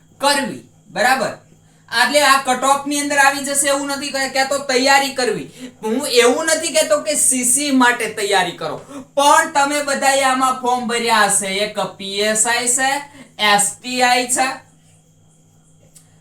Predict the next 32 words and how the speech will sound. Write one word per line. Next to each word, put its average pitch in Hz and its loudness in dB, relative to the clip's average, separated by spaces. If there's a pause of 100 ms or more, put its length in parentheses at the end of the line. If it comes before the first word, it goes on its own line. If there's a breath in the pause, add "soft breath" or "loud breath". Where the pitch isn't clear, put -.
(140)
બરાબર? 226 2 (160)
આ 196 2 (140)
એસ 190 0
ટી 254 -6 (100)
આઈ 254 2
છે. 262 0 (360 loud breath)
પછી 240 0
હજી 247 -4
તમે 247 0 (140)
હાઈકોર્ટ 220 2
જે 254 -2 (140)
છે 247 -2
એની 240 -2
આવવાની 247 4
છે, 247 -2
તો 247 2
હાઈકોર્ટ 226 0
ની 254 -4
અંદર 254 -2
ફોર્મ 247 2
ભરશો. 254 -2 (460 loud breath)
આવી 285 2
ઘણી 294 2
બધી 269 -2 (460 loud breath)
તમારા 269 6
લેવલની 254 4 (160)
એક્ઝામ 240 4
આવશે. 254 4 (320 loud breath)
તો 285 4
અહીંયા 262 2
બધે 262 0
મિત્રો 269 -4